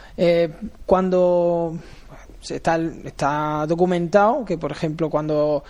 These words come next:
eh, el Cristo de la Expiración, el Cristo de la Clemencia o incluso la Buena Muerte, cuando eso eran cofradías de Gloria, es que, eh, pues, lo que, lo que decís de, de la Clemencia es que era como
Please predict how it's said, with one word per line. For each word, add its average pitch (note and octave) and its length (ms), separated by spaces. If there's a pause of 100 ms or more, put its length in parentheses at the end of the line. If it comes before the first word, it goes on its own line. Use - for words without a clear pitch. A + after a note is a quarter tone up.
(140)
eh, D#3 320
el D3 140
Cristo D#3+ 260
de F3 80
la E3+ 80
Expiración, E3 540
el D#3 80
Cristo E3+ 220
de E3+ 60
la E3 80
Clemencia E3 680
o D3 220
incluso D#3 360
la D3 80
Buena E3+ 260
Muerte, E3 460 (340)
cuando D#3 220
eso F3+ 160
eran G#3+ 220
cofradías G#3+ 560
de G3+ 120
Gloria, G#3 440 (760)
es D#3 100
que, F#3+ 340
eh, C#3+ 460
pues, B2 320 (220)
lo F3 220
que, E3+ 160
lo E3+ 100
que D#3 80
decís D3+ 280
de, G3 160
de F#3+ 640
la F#3 100
Clemencia F3 420
es D3+ 60
que F3 120
era F3 120
como G#3+ 460